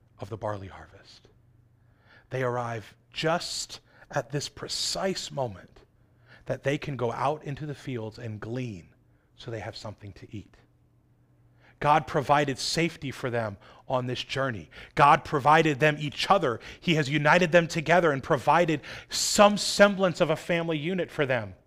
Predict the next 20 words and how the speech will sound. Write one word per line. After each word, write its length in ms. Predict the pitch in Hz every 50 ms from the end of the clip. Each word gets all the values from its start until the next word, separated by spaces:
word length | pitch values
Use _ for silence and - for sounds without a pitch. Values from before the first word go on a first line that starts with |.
| _ _ _ _ _ _ _ _ _ _ _ _ - _ -
And 100 | 143 156
he 60 | 156
has 120 | 160 151
provided 480 | - - 156 135 151 151 160 156 156 135
for 140 | - - 151
them 220 | 131 139 135 131
in 80 | 131 127
that 180 | 127 127 110
they 160 | 120 147 151 156
arrive 680 | 147 127 113 127 143 147 156 160 156 147 131 120 - - - - - - _
in 280 | - 170 170 170 170 -
town 520 | - - 175 165 160 151 143 135 127 120 - - - - _ _
precisely 880 | - - 156 - - - - - 170 180 196 180 - - - 185 170 160
at 100 | 151 -
the 120 | 165 151
moment 440 | 143 151 147 131 123 117 - - - _ _ - - - _
where 160 | 139 135 127
they 540 | 110 131 147 143 139 135 120 110 107 - - _ _ _ _ _ _ _ _ _ _ _ _ _ _ _ _
have 360 | - - 139 131 127 - - _ _ _ _ _
provision 640 | - - 143 131 104 - 147 147 123 110 110 95 90